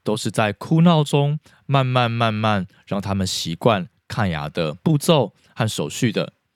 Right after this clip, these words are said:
所以真的跟一般的小孩没有什么不一样，只是我再多花点时间，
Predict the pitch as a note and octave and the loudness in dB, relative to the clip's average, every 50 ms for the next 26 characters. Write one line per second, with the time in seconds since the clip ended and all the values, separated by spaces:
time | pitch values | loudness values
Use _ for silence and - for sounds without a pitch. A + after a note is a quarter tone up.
0 | _ _ _ _ _ _ _ - - C#3 D3+ F3+ D#3+ C3 - - - D#3 F3+ F#3 | _ _ _ _ _ _ _ -2 2 4 4 4 4 2 0 2 2 4 6 6
1 | D#3+ C#3 - C3 B2+ C3 - - - C3+ - G#2+ G#2+ G2 F#2 - - D#2 D2 D#2+ | 4 4 4 2 2 0 -2 -4 -6 -2 -2 -2 -2 -2 -4 -4 -6 -8 -8 -8
2 | E2 D#2+ D#2 D#2 E2 F#2 G#2 A#2+ C#3+ D3 C#3+ - - F2 D2 D2 D#2 - A#2+ A2 | -8 -10 -10 -8 -6 0 4 4 6 6 4 2 -4 -6 -6 -6 -6 -4 -4 -4
3 | G2 F2+ G#2 A2+ A2 F#2+ F#2+ _ _ - _ _ _ _ _ _ - - - - | -2 0 0 0 0 0 -4 _ _ -20 _ _ _ _ _ _ -10 -8 -6 0
4 | - D#3 D3+ D3 C3+ - _ _ _ _ _ _ _ _ - F#2+ - - C#3 C#3 | 2 4 4 4 2 -2 _ _ _ _ _ _ _ _ -6 -4 0 2 0 2
5 | - C#3+ C#3 C#3+ C#3+ C#3+ B2+ G2 F2 - - G2 F2+ A2 A2+ A#2 A#2 B2 B2+ | 2 2 2 4 2 2 0 -2 -4 -4 -6 -4 -2 2 2 2 2 0 -4